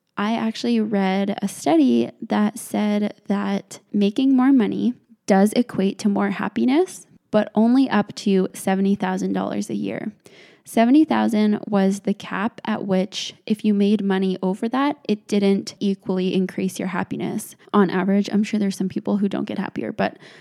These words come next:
this is just, like, in general, <laughs> um, up to seventy thousand. But then once you're earning more than that, or once your household is earning more than that, having more doesn't make you happier. And that's something that I always think about when you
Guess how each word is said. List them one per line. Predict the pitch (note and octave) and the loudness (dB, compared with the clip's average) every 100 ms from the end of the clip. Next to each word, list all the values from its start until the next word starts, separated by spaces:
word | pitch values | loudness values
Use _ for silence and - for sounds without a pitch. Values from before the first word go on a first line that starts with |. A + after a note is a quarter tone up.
| _ | _
this | G3+ G3 | -8 -6
is | |
just, | - G#3 | -6 -4
like, | F#3 - | -6 -4
in | F#3+ F#3+ | -2 0
general, | - - - B3 - A#3+ | -2 0 2 2 2 0
<laughs> | - - - | -2 -2 2
um, | A3 G3 - - | 2 2 0 0
up | F#3+ | 0
to | - G#3 | -2 -2
seventy | G3 F#3+ F#3+ | 0 0 0
thousand. | F#3 G3 G3 G#3 - - - - | 0 0 2 0 -2 -18 -20 -2
But | A3+ | 2
then | A3 G#3+ | 4 4
once | G#3 A3+ - | 4 2 0
you're | A3 | 0
earning | G#3 G3+ G3+ G3+ | 2 2 0 0
more | F#3+ F#3 | 0 2
than | G3 F#3+ G3 | 0 0 -2
that, | C3+ G#3+ C#4 - - - | 0 0 0 -6 -20 -6
or | - | -2
once | G3+ G3+ | -2 -2
your | G3+ | -2
household | F#3+ F#3+ - G3 | -2 -2 -2 -2
is | G3 - | -2 -2
earning | G3 G3+ G3 | -2 -2 -2
more | G3+ | -2
than | G3 G3 | -2 -2
that, | - G#3 B3 - - - _ _ | -2 -2 -4 -8 -20 -20 _ _
having | - G#3 G3 F#3+ | -4 0 2 4
more | F3+ | 2
doesn't | F3+ F3 F3+ | 0 -2 -2
make | F#3+ F#3+ | -2 -2
you | F#3+ | -4
happier. | G3 - - - G#3+ - _ - | -6 -10 -6 -4 -4 -8 _ 0
And | A#3 A3 G#3 | 4 6 4
that's | G3 A#3+ C4 | 4 2 4
something | C4 C#4+ D4 | 6 8 8
that | D#4+ | 6
I | D4 | 4
always | - F#3+ F#3 F#3 | 2 2 2 0
think | F#3 F#3+ | -2 -2
about | F#3+ F#3 - | -4 -4 0
when | G3+ | 2
you | G3 G3 | 4 4